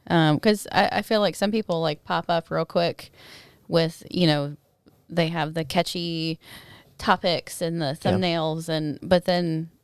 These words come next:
Speaker 1: they don't really stick around
Speaker 2: Yeah.
Speaker 1: long term. And, and what was the point there?
Speaker 2: Yeah. Yeah.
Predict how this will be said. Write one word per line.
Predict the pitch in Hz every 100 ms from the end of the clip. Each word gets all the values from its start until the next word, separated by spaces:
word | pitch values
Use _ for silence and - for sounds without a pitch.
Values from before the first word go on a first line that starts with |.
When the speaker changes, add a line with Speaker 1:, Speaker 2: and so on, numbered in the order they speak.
| -
Speaker 1:
they | 180
don't | 175 160
really | 165 156
stick | 160 190 160
around | 147 185 151 151 156 - _
Speaker 2:
Yeah. | 160 110
Speaker 1:
long | 147
term. | 151 143 143 151
And, | 151 - - -
and | 160 160
what | -
was | 165 160
the |
point | - 160 - -
there? | 95 143 - _ -
Speaker 2:
Yeah. | 117 - _ _ _ _ _ -
Yeah. | -